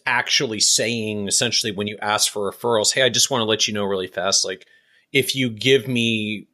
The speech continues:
someone's name to reach out to, like, I'm just gonna contact them once and let 'em know what I do, and that, you know, you would give me the name, and I'm gonna be very professional about it." And then that's that. So you don't have to worry that, like, they're gonna come back to you and say,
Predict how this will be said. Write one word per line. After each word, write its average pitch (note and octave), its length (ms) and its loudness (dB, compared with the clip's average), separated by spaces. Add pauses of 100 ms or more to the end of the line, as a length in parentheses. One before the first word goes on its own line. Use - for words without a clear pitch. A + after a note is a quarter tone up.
(160)
someone's A2 520 2
name G#2+ 300 0
to - 140 -2
reach G2 260 -4
out G#2 260 0
to, G2 260 0
like, G2 220 -2
I'm F#2+ 140 -8
just G2+ 260 4
gonna A#2 140 2
contact A2+ 520 0
them G#2 120 -4
once G2+ 560 2 (580)
and G2 320 0
let G2+ 160 4
'em G#2 120 0
know G2+ 120 6
what G2+ 120 6
I F#2+ 80 4
do, C3+ 300 4
and G#2+ 100 0
that, G2 240 2
you G2 140 -6
know, F2 40 -10
you F2+ 180 -10
would E2+ 180 -10
give G#2 140 -6
me G2 180 -4
the F#2 120 -10
name, A2+ 680 2
and G2 540 -4
I'm G#2 120 0
gonna G2+ 120 -2
be G2+ 100 -4
very G2 240 -2
professional A#2 540 2
about G#2 280 4
it." G#2 140 2 (260)
And A2 120 -2
then G#2 100 4
that's A2+ 260 4
that. G2 300 0
So - 120 2
you G2+ 60 -4
don't G#2 100 0
have G2+ 120 0
to A2 100 0
worry G2 400 2
that, F#2 260 -4 (140)
like, F2+ 220 -12
they're G2+ 120 -6
gonna F#2 140 -8
come G#2 140 -8
back G2 280 0
to - 100 0
you E2+ 80 -8
and F2 100 -2
say, F#2 360 2